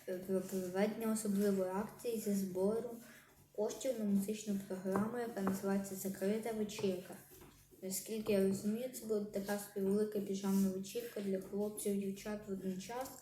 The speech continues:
тож мені це значно цікаво. Стривожило,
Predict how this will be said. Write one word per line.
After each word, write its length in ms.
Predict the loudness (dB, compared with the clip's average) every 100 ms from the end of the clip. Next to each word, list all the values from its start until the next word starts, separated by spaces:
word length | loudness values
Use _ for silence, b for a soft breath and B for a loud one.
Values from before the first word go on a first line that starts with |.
| B B B -12
тож 100 | -8 -6
мені 240 | -2 -2 -2
це 180 | -4 -6 0
значно 440 | 0 2 0 -2 -4 -6
цікаво. 440 | -6 -2 -2 -4 -8 -14 -20 -20 B B B B B -20 -20 -20 -20 -20 -20 -12
Стривожило, 960 | -10 0 2 2 2 0 0 0 0